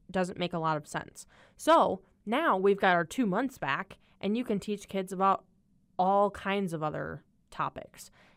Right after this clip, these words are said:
And so keeping that in mind, because you might be talking about a different topic that then engages a different student in a different way, and that might lead them to their next S A E project.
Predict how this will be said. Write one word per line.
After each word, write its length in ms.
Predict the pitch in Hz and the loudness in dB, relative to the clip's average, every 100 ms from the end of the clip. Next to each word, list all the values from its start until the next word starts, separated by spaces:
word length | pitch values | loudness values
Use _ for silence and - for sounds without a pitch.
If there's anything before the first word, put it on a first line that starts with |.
| - | -4
And 260 | 185 175 | -2 -2
so 240 | 175 185 180 | 2 2 2
keeping 380 | 180 285 320 | -2 -4 -2
that 200 | 233 180 | -2 -4
in 60 | - | -2
mind, 300 | 156 156 160 | -2 -2 -4
because 340 | 185 208 185 | -6 -4 -4
you 140 | 196 247 | -2 0
might 360 | 269 240 254 - | 2 0 -2 -8
be 260 | 196 196 190 | -4 -2 -2
talking 440 | 185 165 185 185 | 0 0 -2 -6
about 260 | 175 160 156 | 0 0 0
a 80 | 160 | -4
different 320 | 170 165 170 | -6 -8 -10
topic 460 | 151 147 190 185 - _ _ | -8 -4 -4 -4 -12 _ _
that 200 | - 185 | -2 -2
then 340 | 175 180 180 185 _ _ | 0 0 0 -4 _ _
engages 580 | 202 190 190 190 190 185 - | -4 0 0 0 -2 -4 -4
a 80 | 202 | -6
different 440 | 180 240 240 - | 0 -2 0 -6
student 460 | - - 165 - - _ _ _ _ - | -6 -10 -10 -10 -14 _ _ _ _ -4
in 140 | 190 | -2
a 60 | 175 | 0
different 400 | 214 240 - - | -2 -2 -8 -8
way, 320 | - - - _ | -8 -8 -12 _
and 520 | 190 185 170 170 175 _ _ _ _ _ 180 | -4 -2 -2 -4 -6 _ _ _ _ _ -12
that 360 | 165 196 214 | -2 0 0
might 340 | 196 190 185 165 | 0 -2 -2 -4
lead 320 | 185 185 170 | -4 -4 -2
them 240 | 180 180 | 0 0
to 140 | 185 180 | -4 -2
their 180 | 185 | 0
next 400 | 180 175 175 - - | 0 -2 -4 -8 -6
S 180 | 180 - | -6 -2
A 60 | |
E 220 | 180 160 160 | -4 -4 -8
project. 580 | - - - 71 - | -8 -8 -8 -12 -14